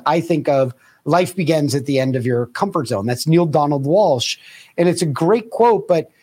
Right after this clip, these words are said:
for anybody that's ready for next level in their life, like you're feeling stagnant, or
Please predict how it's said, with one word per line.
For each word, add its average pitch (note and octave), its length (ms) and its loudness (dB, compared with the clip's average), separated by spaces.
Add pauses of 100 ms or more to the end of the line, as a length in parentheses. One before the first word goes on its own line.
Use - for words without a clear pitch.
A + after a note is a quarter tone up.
(200)
for F#3+ 120 0
anybody B3 320 4
that's E3+ 240 -2
ready E3+ 260 0
for D3 160 -6
next B2 520 -4
level A#2 520 -4
in C#3 180 -4
their C#3 180 -2
life, C3+ 280 -2
like A#2 200 -6
you're B2 120 -2
feeling C3 300 -4
stagnant, C3 640 -2
or A2 140 -4